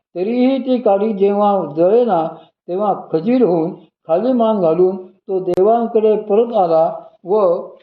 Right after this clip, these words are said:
म्हणाला, "ते पूजनीय आहे किंवा काय हे मी जाणू शकत नाही."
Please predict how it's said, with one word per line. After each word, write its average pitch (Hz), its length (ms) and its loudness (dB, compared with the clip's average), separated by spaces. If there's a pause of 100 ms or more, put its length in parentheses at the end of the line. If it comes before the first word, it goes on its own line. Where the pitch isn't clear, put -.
(1160)
म्हणाला, 175 600 0 (440)
"ते 226 140 2
पूजनीय 220 720 2
आहे 202 340 2
किंवा 220 320 0
काय 196 340 0 (340)
हे 208 120 4
मी 220 160 0
जाणू 185 300 2
शकत 170 340 -2
नाही." 170 280 0